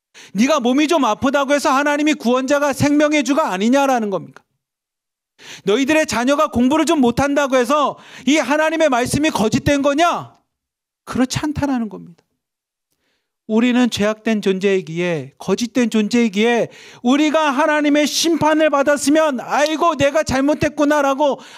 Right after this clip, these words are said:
하나님께 더 무릎 꿇고 돌이켜야지, 하나님이 불의하다라고 이야기하는 건 세상 사람들의 입장이라는 겁니다. 사도 바울이 그 얘기를 하는 겁니다.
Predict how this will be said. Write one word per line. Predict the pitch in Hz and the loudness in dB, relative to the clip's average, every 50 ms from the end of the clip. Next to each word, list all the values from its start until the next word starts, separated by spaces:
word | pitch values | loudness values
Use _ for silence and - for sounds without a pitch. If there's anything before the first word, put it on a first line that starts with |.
| - | -10
하나님께 | - - 311 320 311 320 311 302 277 320 311 302 | -4 -2 -2 0 0 -2 -2 -2 -2 -4 -4 -2
더 | 262 285 | -2 -2
무릎 | 247 214 233 262 277 277 | 0 2 2 2 2 0
꿇고 | 294 277 226 277 277 | 0 -2 -2 -2 -2
돌이켜야지, | - 226 247 262 262 - - 240 226 208 190 175 - 180 180 185 202 202 202 185 156 120 - - - - - - - - | -2 0 0 0 -2 -2 -2 0 0 0 0 -2 -2 -2 0 0 2 2 0 0 -2 -4 -8 -14 -20 -20 -20 -20 -20 -18
하나님이 | - - - 311 320 330 320 320 311 302 302 320 311 233 | -8 -4 -2 0 0 0 0 0 0 0 0 0 0 0
불의하다라고 | - - 349 339 330 320 320 320 320 302 294 302 285 285 | 0 0 2 2 2 2 2 0 0 0 0 0 0 0
이야기하는 | 269 262 254 247 233 247 247 240 240 | 2 2 2 0 0 0 0 0 0
건 | 254 269 247 | 0 -2 -2
세상 | - - - 262 - 294 302 269 | -4 -4 -6 -4 0 0 0 0
사람들의 | - - 269 262 262 247 233 220 233 226 220 214 | 0 0 0 2 2 0 2 2 2 2 0 0
입장이라는 | - - - 196 180 175 170 170 180 180 180 170 | -2 -4 -4 -6 -6 -6 -8 -10 -10 -12 -14 -16
겁니다. | - - - - _ _ _ _ _ _ _ _ _ - - _ | -18 -20 -20 -20 _ _ _ _ _ _ _ _ _ -20 -20 _
사도 | - - - 302 311 311 330 311 | -16 -8 -4 -4 -4 -2 -2 -2
바울이 | 302 285 294 294 285 | 0 0 0 0 -2
그 | - - 240 | -4 -6 -6
얘기를 | 240 226 240 233 226 | -6 -6 -6 -6 -6
하는 | 220 220 214 | -6 -8 -10
겁니다. | 208 214 196 185 196 202 208 _ | -12 -14 -16 -18 -18 -20 -20 _